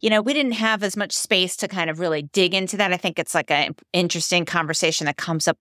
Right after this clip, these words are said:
all the time where people feel, and Republicans say this too, they feel they can't say who they are. They're judged by their neighbors if they support whoever they support from one party or the other. But it was notable that a few people said, "People are gonna think that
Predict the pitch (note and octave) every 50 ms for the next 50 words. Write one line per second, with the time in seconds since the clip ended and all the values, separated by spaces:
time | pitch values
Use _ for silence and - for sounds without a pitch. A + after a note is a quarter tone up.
0 | - - G#3 G3+ G3+ G3 F3 F#3 - - F#3 E3+ E3+ E3 D#3+ D3+ - - F3 D#3+
1 | - E3 D#3+ - - - D#3+ D#3 D3+ C#3+ C#3+ C#3+ D3 - _ _ _ _ _ -
2 | - A#3 B3 B3 A3 D#4+ E4+ D#4+ D4+ A3+ A3+ G#3 - - A3 G#3 G3 G3 - -
3 | - C#4+ B3+ G#3+ F3+ E3+ E3 - - F3+ F3 E3+ E3+ E3+ D#3+ D#3+ D#3 D#3 D#3 -
4 | _ _ _ _ _ - - - G#3+ F#3+ F3 E3+ - - - - - G#3+ G#3+ A#3
5 | C4 B3+ C4 C4 C#4 D4 C#4+ C4+ B3 A3+ G3+ F#3+ F#3 G3 G#3+ G3+ G#3 G#3 G3 G3+
6 | - - - - - - G3 F#3+ F#3 F#3+ F#3+ G#3 G#3+ A3+ B3 C4 C4+ A#3 A3 G3+
7 | F3+ F3 F3 E3+ - F3+ D#3 - F3+ E3+ E3+ - F#3+ - - G3+ G3 F#3 F3+ F3+
8 | - - F#3+ G#3+ G#3 G3+ F#3 F#3+ F#3+ F#3 - G3 - - F#3+ E3 D#3 D#3 E3+ E3+
9 | F3+ F3+ - F3 F3 F3 E3+ E3 E3+ E3 D#3 D#3 E3 F3 F#3+ F#3+ F#3 F3+ E3+ E3
10 | D#3 _ _ _ _ _ _ _ - - G#3 G3+ G#3 G#3 G3 G#3 G#3+ G#3 G#3 G3+
11 | G3 F3+ - _ _ _ _ - G3+ A3+ B3 C4+ C4+ C4+ G3 A3 G#3 F3+ F#3+ F3+
12 | F3 - - A3 G#3+ - G#3+ G3+ - F#3 F3 - - G3 F3+ F3+ E3+ E3 E3 E3+
13 | E3+ - _ _ _ _ _ _ _ _ - - G#3+ G#3 - G3 F#3+ F#3 F#3 F3+
14 | F3 E3+ - G3+ F#3+ F3 - - - F#3 E3+ D#3+ D#3+ - -